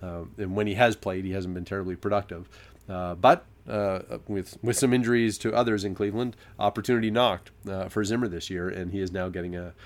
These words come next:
a chance to play regularly. He's producing, and he's rostered in just two percent of Yahoo leagues.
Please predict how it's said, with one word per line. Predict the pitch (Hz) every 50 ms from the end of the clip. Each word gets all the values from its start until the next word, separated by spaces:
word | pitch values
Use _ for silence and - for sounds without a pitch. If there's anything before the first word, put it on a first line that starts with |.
| - - - - -
a | 90 85 87 90
chance | - 139 127 123 -
to | - 107
play | - 131 123 123
regularly. | 120 120 117 110 120 110 113 110 117 131 131
He's | 113 95 -
producing, | - 123 113 113 107 - 127 123 131 131 -
and | 143 147 139 123 117 117 117 - - - - - -
he's | - 101 101
rostered | 113 117 120 110 - 127 113
in | 110 101
just | 107 - - -
two | - 160
percent | - 113 104 - 95 80 82 - - -
of | - 113 101
Yahoo | 104 82 82 - 90 92
leagues. | 92 95 101 92 80 - - -